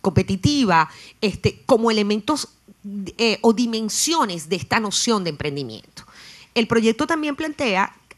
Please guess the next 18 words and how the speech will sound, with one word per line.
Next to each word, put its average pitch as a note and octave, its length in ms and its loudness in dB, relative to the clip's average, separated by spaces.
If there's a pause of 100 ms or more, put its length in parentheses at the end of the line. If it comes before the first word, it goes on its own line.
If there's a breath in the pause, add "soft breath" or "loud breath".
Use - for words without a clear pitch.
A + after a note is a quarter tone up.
que A#3+ 120 -4
hay G3+ 140 -4
como B3+ 300 -6
una B3+ 200 -2
relación A3+ 480 -4
muy B3+ 160 -4
estrecha A#3+ 600 -4
entre F3+ 260 -4
la D#3+ 100 0
orientación E3+ 460 -4
emprendedora B3 640 0
y A#3 80 -4
unos D4+ 240 -4
elementos A3+ 640 -8 (500 loud breath)
que - 160 -2
la G3 120 0
literatura F#3+ 560 -2
reconoce C4+ 680 -2